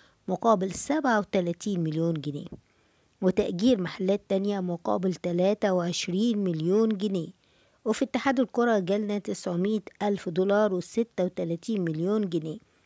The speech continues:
والشركة الراعية أكتر من مية مليون جنيه، يعني أكتر من ميتين مليون جنيه. كفاية كذب. وبدل ما تحاسبوا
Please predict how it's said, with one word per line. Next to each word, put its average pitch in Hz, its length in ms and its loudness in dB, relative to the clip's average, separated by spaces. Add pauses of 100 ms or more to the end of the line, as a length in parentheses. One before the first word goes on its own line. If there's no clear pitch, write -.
(560)
والشركة 262 460 2
الراعية 185 540 0
أكتر - 440 -4
من 165 280 -2
مية 220 180 0 (140)
مليون 180 420 0
جنيه، 175 520 -2
يعني 175 400 -2
أكتر 214 360 -6
من 165 240 -2
ميتين 202 400 0
مليون 165 420 -2
جنيه. 175 380 -4 (500)
كفاية 240 440 4 (100)
كذب. 160 280 2 (680)
وبدل 180 440 4
ما 160 100 -4
تحاسبوا 190 600 -2